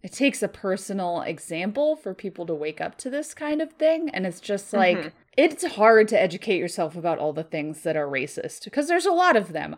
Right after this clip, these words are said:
Speaker 1: I get it.
Speaker 2: There's a lot of racist things in the world. <laughs>
Speaker 1: But if
Speaker 2: Uh.
Speaker 1: you literally listen to your wife, like,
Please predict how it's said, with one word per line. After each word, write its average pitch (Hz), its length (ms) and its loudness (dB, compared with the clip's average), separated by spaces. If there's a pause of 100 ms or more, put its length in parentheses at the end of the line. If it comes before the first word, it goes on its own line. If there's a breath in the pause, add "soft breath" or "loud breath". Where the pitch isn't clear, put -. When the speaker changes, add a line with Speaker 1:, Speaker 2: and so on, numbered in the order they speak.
Speaker 1:
I - 140 6
get 185 320 2
it. 226 180 0
Speaker 2:
There's 277 200 4
a 302 60 6
lot 311 320 4
of 208 160 4
racist 240 400 4
things 254 280 4
in 226 80 2
the 180 100 0
world. 180 360 0 (200)
<laughs> - 200 0
Speaker 1:
But 302 200 6 (120)
if 269 240 6 (200)
Speaker 2:
Uh. 208 200 -2
Speaker 1:
you 285 100 2
literally 294 640 2
listen 220 760 2 (380)
to 381 200 0
your 208 260 0
wife, 165 560 -2 (140)
like, 302 320 4